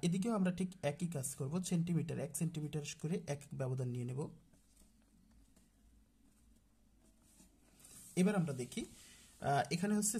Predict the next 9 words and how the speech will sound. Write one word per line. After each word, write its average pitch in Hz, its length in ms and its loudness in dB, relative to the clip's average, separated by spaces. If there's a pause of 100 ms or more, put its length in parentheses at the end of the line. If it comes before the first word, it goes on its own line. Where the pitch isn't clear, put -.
centimeter 180 480 4
প্রতি 170 180 0
হচ্ছে 175 240 2
আমরা 151 160 0
লিখলাম 147 360 0 (460)
এক 147 240 0
একক, 165 360 0 (600)
দুই 139 140 0 (120)
একক, 160 260 -2